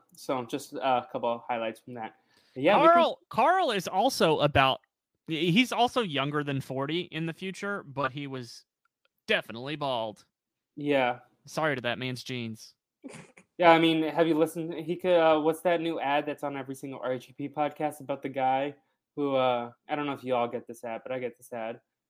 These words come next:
Speaker 1: Uh, it's like this guy is like, "Oh, you can use, uh, this Fuller hair product." And you know how I know it works? Because I have two friends who used it, and I've seen the results,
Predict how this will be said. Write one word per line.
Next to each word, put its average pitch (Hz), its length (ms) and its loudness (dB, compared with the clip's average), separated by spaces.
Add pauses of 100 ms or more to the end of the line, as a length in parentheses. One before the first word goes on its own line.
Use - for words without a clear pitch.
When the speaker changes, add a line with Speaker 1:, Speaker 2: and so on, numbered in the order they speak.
(140)
Speaker 1:
Uh, 127 260 0
it's 120 140 -6
like 123 180 -4
this 123 140 -14
guy 127 380 4
is 123 280 -6
like, 120 200 -4 (100)
"Oh, 147 360 4 (220)
you 151 100 -6
can 156 300 -6
use, 139 280 -6
uh, 113 200 -12 (280)
this 139 180 -8
Fuller 135 400 -2
hair 147 240 -4
product." 120 420 -2
And 135 220 -6
you 139 80 -6
know 151 160 2
how 151 160 2
I 147 120 4
know 151 240 2
it 156 120 2
works? 170 260 0
Because 139 240 -8
I 127 100 -2
have 110 180 -6
two 175 260 -4
friends 143 240 -4
who 165 80 -10
used 117 320 -12
it, - 140 -16 (100)
and 135 100 -12
I've 120 120 -14
seen 131 160 -14
the 139 80 -10
results, 143 360 -6